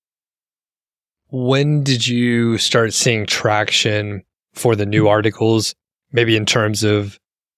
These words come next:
um, you know, clicks, of course, but even just impressions on Search Console.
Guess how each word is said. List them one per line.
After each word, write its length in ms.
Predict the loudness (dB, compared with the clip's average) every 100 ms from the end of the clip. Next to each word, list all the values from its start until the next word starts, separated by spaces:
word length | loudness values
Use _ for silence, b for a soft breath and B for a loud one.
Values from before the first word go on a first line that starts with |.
| _ _ -12
um, 680 | -2 0 0 -2 -8 -12 -16 _ _ _ _
you 80 | -8
know, 100 | -8
clicks, 480 | -4 0 0 0 -2
of 140 | -2
course, 500 | -2 2 4 4 2
but 160 | 0 2
even 220 | 2 2
just 200 | 0 0
impressions 800 | -2 -2 -2 0 0 -2 -4 -4
on 240 | -4 -4
Search 320 | -6 -6 -6 -8
Console. 500 | -12 -12 -14 -14